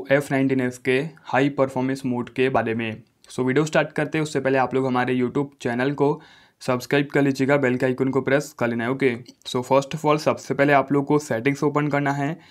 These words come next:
सेटिंग्स ओपन करने के बाद आप लोग को जाना है यहाँ पे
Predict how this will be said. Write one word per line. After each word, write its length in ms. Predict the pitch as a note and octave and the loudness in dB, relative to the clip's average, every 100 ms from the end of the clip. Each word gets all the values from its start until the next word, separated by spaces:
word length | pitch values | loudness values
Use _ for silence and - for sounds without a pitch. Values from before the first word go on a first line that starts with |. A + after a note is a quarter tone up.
| - _ _ - | -20 _ _ -2
सेटिंग्स 340 | C3 B2+ E3 E3+ | 0 2 2 2
ओपन 280 | D3 D#3 | 2 0
करने 280 | D#3 C#3 C#3 | 0 0 0
के 60 | C#3 | 2
बाद 120 | C#3+ | 2
आप 160 | B2+ C3+ | 2 2
लोग 120 | C3+ | 2
को 80 | C#3+ | 2
जाना 220 | C3 B2+ | 0 0
है 80 | C3+ | 2
यहाँ 200 | B2 B2 | 0 2
पे 260 | C3+ E3+ | 2 0